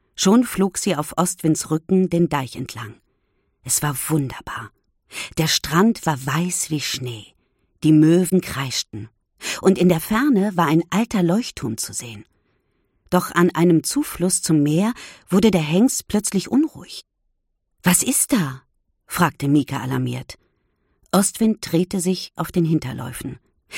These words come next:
Dann galoppierte er den Fluss entlang. Als Ostwind langsamer wurde,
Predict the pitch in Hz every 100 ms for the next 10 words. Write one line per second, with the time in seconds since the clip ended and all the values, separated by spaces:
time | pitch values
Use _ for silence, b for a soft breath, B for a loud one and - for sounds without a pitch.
0 | B - 196 254 220 185 - - 208 -
1 | 220 214 175 160 - 175 208 - 147 -
2 | 151 123 123 _ _ _ _ _ - 165
3 | - 226 285 - 196 185 165 226 311 165
4 | 143 139 143 151 208